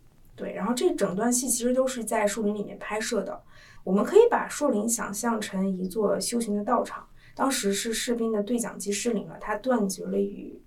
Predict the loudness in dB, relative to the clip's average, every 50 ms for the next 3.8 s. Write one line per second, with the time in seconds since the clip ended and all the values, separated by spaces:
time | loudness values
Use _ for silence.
0 | -20 -8 -2 0 0 0 0 -2 -2 -2 0 0 0 0 -2 -4 -4 -4 -4 -4
1 | -4 -6 -8 -8 -8 -8 -8 -10 -14 -16 -18 -18 -18 -20 -12 -6 -2 0 0 0
2 | 0 0 2 2 4 4 2 2 0 -2 -2 -4 -4 -4 -4 -4 -2 -2 -2 -2
3 | -4 -2 -2 0 0 0 0 0 0 0 0 -2 -2 -4 -8